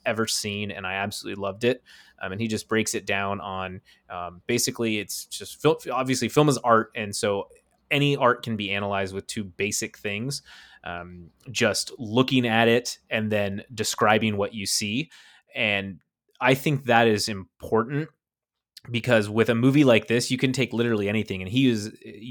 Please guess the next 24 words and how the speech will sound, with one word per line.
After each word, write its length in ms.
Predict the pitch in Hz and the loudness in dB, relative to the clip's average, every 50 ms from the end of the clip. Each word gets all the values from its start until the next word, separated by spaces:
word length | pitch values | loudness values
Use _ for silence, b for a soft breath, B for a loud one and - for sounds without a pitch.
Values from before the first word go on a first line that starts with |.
| 120 131 | -8 -2
uses 340 | 147 131 123 113 107 104 | 0 0 0 0 0 -2
an 120 | 113 101 101 | -4 -4 -4
example 380 | 98 98 104 107 101 - 98 92 | -4 -4 -4 -4 -4 -6 -8 -10
of 60 | 87 | -6
Home 180 | - 127 120 110 | -2 0 0 0
Alone, 340 | 101 101 110 110 104 98 98 | 2 2 2 2 2 2 -2
and 160 | 98 98 98 | -6 -8 -6
he 120 | 101 107 | -6 -8
breaks 300 | 104 - 104 104 107 - | -4 -2 -2 -2 -2 -2
it 100 | 113 - | -6 -6
down 340 | - 98 95 95 98 98 98 | -4 -6 -4 -4 -6 -6 -8
to, 320 | 92 - 95 92 90 90 b b b b b b b b b | -8 -8 -8 -8 -8 -10 b b b b b b b b b
uh, 240 | - 85 82 78 64 - - - 95 - - | -10 -8 -8 -6 -8 -10 -12 -14 -18 -18 -14
these, 520 | 110 104 104 110 104 98 92 90 - - - _ | -10 -2 -2 0 0 0 -2 -4 -4 -6 -6 _
like, 180 | - 101 92 90 - | -6 -6 -6 -6 0
what 260 | 110 117 120 120 - | 4 4 4 4 2
the 80 | - 107 | -2 -2
true 280 | - - - 131 120 110 | -2 0 0 2 2 2
meanings 460 | 104 110 110 107 101 98 92 92 - | 0 -2 -2 -2 -4 -6 -8 -8 -8
are. 220 | 87 87 90 90 87 | -8 -8 -8 -6 -4
And 200 | 85 107 104 101 | -4 -4 -4 -2
so 220 | - - 113 104 | 4 4 4 4
for 180 | - - - 107 | 4 0 -4 -2
me, 500 | 104 117 160 190 180 151 135 131 123 | 0 2 2 4 4 4 4 2 0